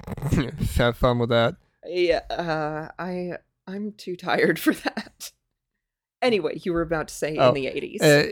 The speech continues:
Speaker 1: i-, in, in the eighties, all, all satanic churches were cults. So, like, <sighs> you know, quote unquote.
Speaker 2: Big shining air quotes.
Speaker 1: Yeah.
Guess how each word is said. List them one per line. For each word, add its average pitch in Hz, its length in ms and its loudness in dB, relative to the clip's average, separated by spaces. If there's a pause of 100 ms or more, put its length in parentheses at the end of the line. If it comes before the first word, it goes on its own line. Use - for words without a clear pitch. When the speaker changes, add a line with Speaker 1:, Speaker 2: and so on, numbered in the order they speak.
(120)
Speaker 1:
i-, 165 280 8
in, 196 160 8
in 220 200 6
the 131 140 8
eighties, 120 460 4
all, 127 280 6
all 120 200 4
satanic 120 440 -2
churches 117 340 -8
were 110 80 -14
cults. - 460 -12 (240)
So, 117 480 -4 (840)
like, 113 460 0 (2250)
<sighs> - 60 -18 (520)
you 208 100 -6
know, 123 140 2
quote 123 280 6
unquote. 110 400 0 (320)
Speaker 2:
Big - 180 -4
shining - 420 -6
air - 120 -8
quotes. - 560 -10
Speaker 1:
Yeah. 127 220 0